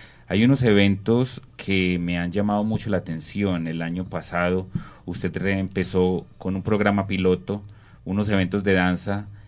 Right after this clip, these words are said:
enfocados, digamos, en el tango, en el porro y en otros géneros musicales, pues, perdón, en otros géneros dancísticos.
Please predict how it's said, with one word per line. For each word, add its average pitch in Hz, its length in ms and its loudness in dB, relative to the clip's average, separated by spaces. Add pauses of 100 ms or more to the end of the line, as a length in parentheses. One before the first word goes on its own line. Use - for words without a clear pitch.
(180)
enfocados, 92 840 0
digamos, 90 380 -2
en 92 80 -2
el 82 140 -4
tango, 92 840 2
en 85 120 -6
el 87 120 -4
porro 92 720 0 (480)
y 92 180 -2
en 95 80 0
otros 98 320 -4
géneros 104 340 0
musicales, 87 1000 -4
pues, 113 200 0
perdón, 95 380 -2
en 87 100 -2
otros 95 240 -6
géneros 101 440 0
dancísticos. 92 760 -6